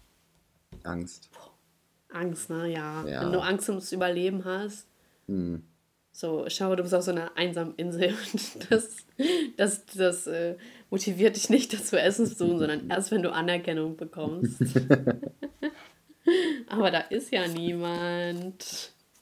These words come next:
Speaker 2: Ey, ich hab mir jetzt Animal Crossing geholt. Kennst du das?
Speaker 1: Ich, ich weiß grob, was das ist, aber ein bisschen muss
Speaker 2: Ja,
Speaker 1: ich's
Speaker 2: da
Speaker 1: mir
Speaker 2: hast du
Speaker 1: schon
Speaker 2: eine
Speaker 1: noch
Speaker 2: eigene
Speaker 1: erklären.
Speaker 2: Insel. Da hast du
Speaker 1: Ja.
Speaker 2: eine eigene Insel und es ist alles so richtig entspannt. Da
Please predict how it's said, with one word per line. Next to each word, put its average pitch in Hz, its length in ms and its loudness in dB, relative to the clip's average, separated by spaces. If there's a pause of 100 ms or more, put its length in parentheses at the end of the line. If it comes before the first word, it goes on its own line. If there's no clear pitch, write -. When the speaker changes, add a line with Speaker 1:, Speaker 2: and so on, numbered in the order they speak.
(500)
Speaker 2:
Ey, 202 220 8
ich 285 120 4
hab 294 100 2
mir 233 160 6
jetzt 208 360 2
Animal 202 320 2
Crossing 208 420 -4
geholt. 160 720 -6
Kennst 202 180 -6
du 165 60 -4
das? 185 420 -6 (580)
Speaker 1:
Ich, - 300 -16 (260)
ich - 260 -10
weiß 98 440 0 (100)
grob, 104 360 0
was 90 180 -2
das 85 180 -6
ist, 82 160 -6
aber 85 360 -2 (420)
ein 90 100 -8
bisschen 90 240 -2
muss 92 140 -2
Speaker 2:
Ja, 214 60 2
Speaker 1:
ich's 202 60 4
Speaker 2:
da 196 40 2
Speaker 1:
mir 208 60 0
Speaker 2:
hast 220 100 0
du 233 40 2
Speaker 1:
schon 226 100 4
Speaker 2:
eine - 20 0
Speaker 1:
noch 202 60 4
Speaker 2:
eigene 208 160 4
Speaker 1:
erklären. 208 280 6
Speaker 2:
Insel. 165 720 0
Da - 100 -4
hast 180 80 2
du 170 100 2
Speaker 1:
Ja. 180 60 2
Speaker 2:
eine - 40 -6
eigene 180 200 -2
Insel 269 600 -2 (320)
und 180 120 0
es 180 80 -2
ist - 100 -8
alles 220 240 4
so 233 60 2
richtig 226 180 4
entspannt. 180 960 0 (380)
Da 165 240 0